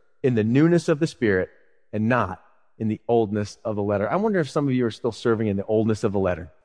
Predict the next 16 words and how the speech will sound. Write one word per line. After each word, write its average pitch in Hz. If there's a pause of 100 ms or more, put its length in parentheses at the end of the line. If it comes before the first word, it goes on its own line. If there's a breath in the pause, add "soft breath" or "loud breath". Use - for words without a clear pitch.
(200)
Your 101
focus 131
is 113
all 113
about, 104
"I -
gotta 117
do, 131
you -
know, 113
God's 123
always 143
waiting 143
to 139
punish 139
me. 139